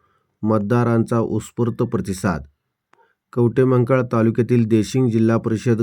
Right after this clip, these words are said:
गट व देशिंग पंचायत समिती गणात राष्ट्रवादी काँग्रेस शरदचंद्र पवार गटाच्या प्रचाराचा शुभारंभ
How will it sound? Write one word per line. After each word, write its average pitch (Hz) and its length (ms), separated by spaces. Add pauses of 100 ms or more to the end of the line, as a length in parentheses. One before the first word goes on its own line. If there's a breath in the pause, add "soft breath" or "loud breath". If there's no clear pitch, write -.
गट 113 200
व 113 160
देशिंग 107 520
पंचायत 107 500
समिती 107 460
गणात 101 400 (520 soft breath)
राष्ट्रवादी 120 640 (100)
काँग्रेस 110 460
शरदचंद्र 110 560
पवार 107 380
गटाच्या 101 520
प्रचाराचा 107 640
शुभारंभ 98 580